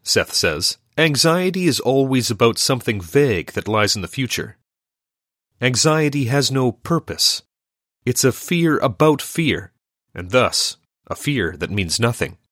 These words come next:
What Seth is really saying is that these two mirrors in our heads are one and the same. Looking into it is always about reassurance. Reassurance that our dreams can come true,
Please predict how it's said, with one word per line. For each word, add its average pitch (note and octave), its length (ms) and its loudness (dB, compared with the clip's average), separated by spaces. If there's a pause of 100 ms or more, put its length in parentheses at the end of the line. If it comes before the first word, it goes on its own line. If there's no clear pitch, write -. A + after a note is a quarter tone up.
(800)
What C#3 240 2
Seth F3 280 2
is F#2 160 -2
really F3 360 -2
saying A2 580 0
is C3 140 -2
that C3+ 180 4
these F#3 240 -2
two F3 260 0
mirrors A#2 480 0
in G#2+ 100 -2
our G2+ 160 2
heads A2+ 340 0
are G2+ 120 4
one A#2 220 0
and A#2+ 140 0
the A2 40 -2
same. D3 420 0 (1000)
Looking D#3+ 360 0
into D3+ 260 -2
it D#3 100 0
is A#2 220 0
always D3+ 460 2
about B2 360 2
reassurance. A#2 840 0 (640)
Reassurance B2 720 2
that G2 140 0
our F2 120 2
dreams A#2 420 0
can G#2 140 -4
come D#2+ 260 -4
true, C#3 420 -2